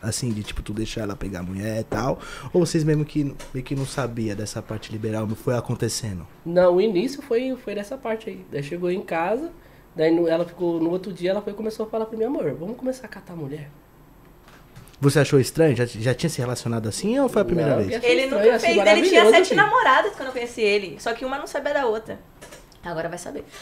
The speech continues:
Speaker 3: Então, <laughs> uma não sabia da outra, tinha sete namoradas. Então, tipo assim, e era sério os relacionamentos que ele tinha, ainda tinha as pegadas, as ficantes e as meninas que tinha a buça.
Speaker 2: Daí as minas eu fazia assim, pra driblar elas, eu falava assim, tipo,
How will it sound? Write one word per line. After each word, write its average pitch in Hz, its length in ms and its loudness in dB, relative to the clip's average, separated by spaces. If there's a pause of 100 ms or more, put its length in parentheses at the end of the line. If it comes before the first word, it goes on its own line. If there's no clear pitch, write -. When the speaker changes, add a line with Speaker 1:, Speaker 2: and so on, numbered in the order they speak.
(120)
Speaker 3:
Então, 247 160 4
<laughs> 285 320 2
uma 359 140 10
não 403 240 6
sabia 359 260 8
da 359 120 4
outra, 320 140 10
tinha 294 140 2
sete 294 240 0
namoradas. 302 560 2 (320)
Então, 330 160 0
tipo - 160 -8
assim, 277 420 -6
e 214 80 -6
era 247 200 0
sério 220 420 -2
os - 60 -4
relacionamentos 208 680 -4
que - 80 -12
ele 202 120 -10
tinha, 214 380 -10 (240)
ainda 226 200 -2
tinha 269 180 -8
as 311 80 -10
pegadas, 247 540 -2
as 302 100 -10
ficantes 262 540 -10
e - 40 -4
as 415 140 -2
meninas 359 300 -6
que - 100 -20
tinha 269 120 -10
a - 20 -10
buça. 202 300 -14 (1600)
Speaker 2:
Daí 143 140 4
as 180 120 6
minas 208 220 8
eu 233 40 6
fazia 226 260 6
assim, 226 160 2
pra 196 140 2
driblar 190 380 2
elas, 214 180 2
eu 196 80 2
falava 196 320 4
assim, 202 200 -4
tipo, - 200 -10